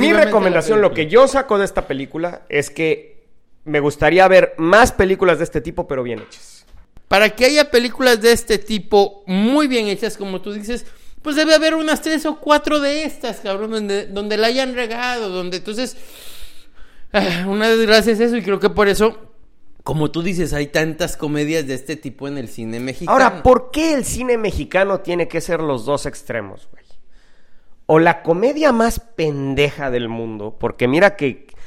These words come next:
Speaker 2: ahorita en la cartelera acabamos de verla, no mames, güey, la de los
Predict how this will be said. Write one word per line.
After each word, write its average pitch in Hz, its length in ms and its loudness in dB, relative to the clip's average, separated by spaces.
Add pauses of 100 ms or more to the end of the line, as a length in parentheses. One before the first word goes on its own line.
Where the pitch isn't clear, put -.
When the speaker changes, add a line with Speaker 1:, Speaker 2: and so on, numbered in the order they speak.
(260)
Speaker 2:
ahorita 143 400 2
en 151 80 8
la 131 100 6
cartelera 123 440 -2
acabamos 127 360 -6
de 113 80 0
verla, 117 520 -2
no 127 180 2
mames, 120 500 0
güey, 107 160 -6
la 104 180 -10
de 104 120 -12
los - 460 -14